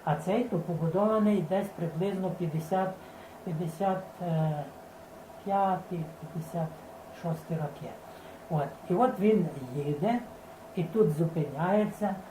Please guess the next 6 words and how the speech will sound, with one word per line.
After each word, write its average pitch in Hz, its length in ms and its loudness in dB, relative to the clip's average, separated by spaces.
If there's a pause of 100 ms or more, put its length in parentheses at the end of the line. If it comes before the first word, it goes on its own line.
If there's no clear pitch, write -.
(240)
а 170 120 4
оця 170 380 4 (340)
вулиця 180 540 6 (360)
зараз 165 320 2
називається 160 1120 0 (360)
Червоноармійська 160 880 4